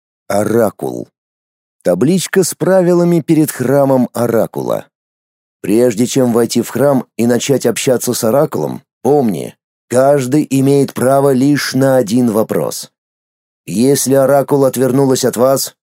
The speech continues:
ваша аудиенция окончена. Формулируйте свой вопрос максимально точно и правильно. Не проявляйте агрессию. Заявки на прохождение испытания подаются старшей сестре Шамире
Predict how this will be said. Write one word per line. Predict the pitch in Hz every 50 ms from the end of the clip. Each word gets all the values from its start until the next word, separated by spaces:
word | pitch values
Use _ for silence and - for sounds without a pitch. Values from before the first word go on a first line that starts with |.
| _ _ _
ваша | - 80 113 127 135 127 - - 143 -
аудиенция | - 123 127 131 127 117 95 120 113 127 131 131 123 - - 135 127
окончена. | 127 - - 156 139 123 - - 80 67 58 - - _ _ _ _ _ _ _ _ _ _ _
Формулируйте | - 107 120 131 131 135 139 139 143 160 185 185 196 190 - - 196
свой | 175 - 156 165 185 185
вопрос | 165 170 165 160 175 160 170 170 - 165
максимально | 170 180 - - 170 160 156 156 151 156 156 151 147
точно | - - 117 123 127 - - - 160 131
и | - - 156
правильно. | 151 - 175 185 190 160 101 90 78 76 69 60 - - _ _ _ _ _ _ _ _ _ _ _ -
Не | 90 113 123 127
проявляйте | 123 135 143 143 139 123 123 120 120 120 104 - - -
агрессию. | - 135 127 123 143 170 156 127 - - - 78 65 64 62 - _ _ _ _ _ _ _ _ _ _ _ _
Заявки | - 123 123 170 196 202 190 165 139 123 - -
на | 135 135 131 -
прохождение | 127 123 143 139 131 107 117 147 143 135 135 135
испытания | 123 - - 127 123 - 160 175 185 185 185 185
подаются | 156 - 190 196 185 185 180 185 190 - - - 190
старшей | - - - 165 151 147 - - 170
сестре | 160 - - 139 127 - - 156 180 190 185 139 -
Шамире | - - - - 170 175 185 190 190 170 110 90 - 69 67 60